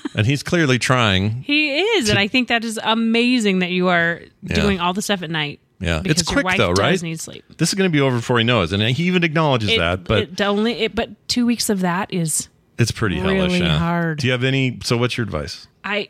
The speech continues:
Speaker 2: I remember feeling the same way.
Speaker 1: Yeah. Yeah.
Speaker 2: A lot of
Speaker 1: I remember
Speaker 2: tears.
Speaker 1: being tired.
Speaker 2: A lot of tired.
Speaker 1: Mm-hmm.
Speaker 2: And yes, it will come to an end.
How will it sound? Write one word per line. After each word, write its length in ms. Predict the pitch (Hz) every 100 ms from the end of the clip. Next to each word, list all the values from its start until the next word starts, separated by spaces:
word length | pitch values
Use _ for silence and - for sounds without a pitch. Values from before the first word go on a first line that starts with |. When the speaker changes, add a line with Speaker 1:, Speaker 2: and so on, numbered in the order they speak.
| _
Speaker 2:
I 140 | 196
remember 460 | 208 214 214 202 196
feeling 320 | - 196 190
the 80 | 180
same 260 | 170 185 170
way. 240 | 160 190 135
Speaker 1:
Yeah. 180 | 85 80 - _ _ _ _ _ _ -
Yeah. 180 | 110
Speaker 2:
A 40 | 170
lot 200 | 180 190
of 60 | 190
Speaker 1:
I 20 | -
remember 140 | 120 131
Speaker 2:
tears. 80 | 120
Speaker 1:
being 160 | 113
tired. 340 | - 98 101 104
Speaker 2:
A 40 |
lot 220 | 175 165 175
of 80 |
tired. 460 | 170 170 156 156 151
Speaker 1:
Mm-hmm. 380 | 110 120 123 120 - _ -
Speaker 2:
And 360 | 170 175 165 - - - - _ _ -
yes, 440 | 180 202 220 -
it 200 | 220 196
will 340 | 196 214 233
come 280 | 226 220 208
to 140 | 196 220
an 140 | 214
end. 420 | 180 156 170 214